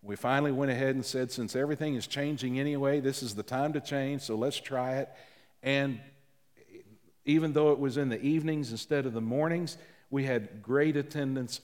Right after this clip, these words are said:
all week, had great spirit, great attitude. Everything went so smoothly.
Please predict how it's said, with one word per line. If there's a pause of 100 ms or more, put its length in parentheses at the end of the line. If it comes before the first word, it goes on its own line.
all
week, (360)
had
great
spirit,
great
attitude. (300)
Everything
went
so
smoothly.